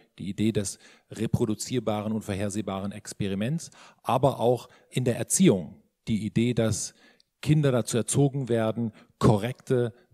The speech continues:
Antworten verlässlich zu geben. Das wird alles mit dieser Entwicklungsgeschichte in Frage gestellt. So, und dann haben wir hier eine Gegenüberstellung des Originals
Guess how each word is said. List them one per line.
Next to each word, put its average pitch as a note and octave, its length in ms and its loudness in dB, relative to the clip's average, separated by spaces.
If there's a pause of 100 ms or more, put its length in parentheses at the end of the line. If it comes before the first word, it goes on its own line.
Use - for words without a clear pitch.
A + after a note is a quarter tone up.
(200)
Antworten A#2 540 2
verlässlich G#2+ 640 -2
zu A2 160 -2
geben. F#2+ 380 -2
Das A2 220 -4
wird A#2+ 120 -4
alles C3 380 -2 (320)
mit B2+ 340 -4 (960)
dieser C3+ 640 0
Entwicklungsgeschichte A2+ 960 -4
in A2 120 -4
Frage G2 420 -4
gestellt. - 500 -12 (880)
So, - 180 -20
und F2+ 300 -20
dann F#2+ 120 -18
haben F#2+ 120 -12
wir F#2+ 60 -8
hier A2 280 -4
eine F#2+ 220 -2 (480)
Gegenüberstellung E3 1000 4 (420)
des G#2+ 140 0
Originals G#2+ 840 2